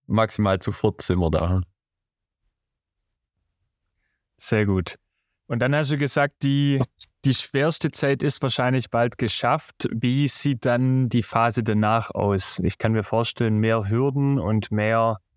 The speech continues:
Speaker 2: ja, in Richtung eben vierhundert Meter, weniger Waldläufe zum Beispiel.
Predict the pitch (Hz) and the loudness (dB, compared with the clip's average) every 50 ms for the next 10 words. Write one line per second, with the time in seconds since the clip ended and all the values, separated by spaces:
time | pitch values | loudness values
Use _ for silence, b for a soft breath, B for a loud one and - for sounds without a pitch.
0 | _ _ _ _ _ _ - 110 107 107 110 110 101 - 120 113 107 101 110 107 | _ _ _ _ _ _ -2 0 0 2 2 0 -2 0 0 0 2 2 2 0
1 | 104 - - 120 113 107 104 107 87 - 110 110 104 - 95 92 104 101 104 98 | -2 0 0 2 2 2 0 -2 -2 0 0 -2 0 0 -2 0 0 0 0 0
2 | 101 98 95 98 101 98 - 101 95 98 - - 110 110 - _ _ - - 104 | 0 0 2 0 0 0 -2 -2 -4 -2 -2 -4 -6 -6 -8 _ _ -2 0 0
3 | 101 98 98 - - - - - | 2 2 2 0 -2 -4 -6 -10